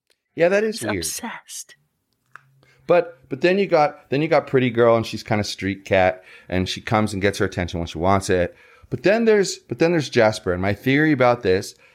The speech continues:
Speaker 1: is that Jasper and Bree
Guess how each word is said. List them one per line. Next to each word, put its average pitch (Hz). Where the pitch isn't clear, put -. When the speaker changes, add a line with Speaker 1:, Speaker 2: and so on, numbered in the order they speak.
Speaker 1:
is 101
that 98
Jasper 123
and -
Bree 123